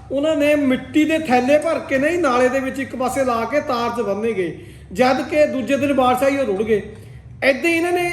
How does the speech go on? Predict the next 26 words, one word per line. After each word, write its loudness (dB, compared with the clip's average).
ਨਵਾਂ 2
ਗਰਾਊਂਡ 4
ਦੇ 2
ਵਿੱਚ -4
ਕੀਤਾ, 0
ਏਦਾਂ 0
ਹੀ 0
ਇਹਨਾਂ 0
ਨੇ -2
ਮਿਰਜ਼ਾਪੁਰ 0
'ਚ -4
ਕੀਤਾ। -6
ਜਦ 2
ਕਿ -2
ਜਿਹੜਾ 2
ਮਿੱਟੀ -2
ਦੇ 0
ਵਿੱਚ -4
ਥੈਲੇ 2
ਭਰੇ 0
ਹੋਏ 2
ਨਾ-, 0
ਨਾਲੇ 2
ਦੇ -2
ਪਾਣੀ -2
ਦੀ -4